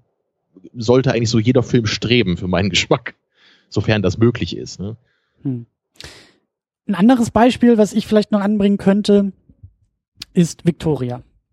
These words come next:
Speaker 1: Oh
Speaker 2: Ähm,
Speaker 1: Gott.
Speaker 2: ja, den magst du aus anderen Gründen nicht, aber lass uns mal
Speaker 1: Aber
Speaker 2: versuchen.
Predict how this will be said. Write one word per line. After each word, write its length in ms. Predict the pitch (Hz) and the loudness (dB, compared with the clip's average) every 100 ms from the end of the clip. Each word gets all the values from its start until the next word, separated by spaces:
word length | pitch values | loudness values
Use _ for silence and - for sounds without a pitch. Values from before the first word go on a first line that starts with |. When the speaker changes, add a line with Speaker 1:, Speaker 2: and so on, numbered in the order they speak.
| _ _ _ _ _ _ | _ _ _ _ _ _
Speaker 1:
Oh 200 | - 98 | -2 0
Speaker 2:
Ähm, 80 | 92 | 2
Speaker 1:
Gott. 340 | 87 73 - - 220 | -2 -2 -12 -20 -8
Speaker 2:
ja, 300 | 165 170 185 | 0 2 4
den 260 | 190 185 | 2 4
magst 320 | 185 196 - | 2 0 -2
du 100 | 196 | -4
aus 300 | 180 180 - | 0 -2 -2
anderen 260 | 208 247 247 | 0 0 0
Gründen 400 | 233 247 - 233 | 0 -2 0 2
nicht, 380 | 254 311 - - | 4 2 -6 -4
aber 240 | 180 180 | 0 2
lass 180 | 180 208 | 2 0
uns 160 | 226 - | -2 0
mal 100 | 202 | 2
Speaker 1:
Aber 100 | - | 4
Speaker 2:
versuchen. 180 | 127 | 2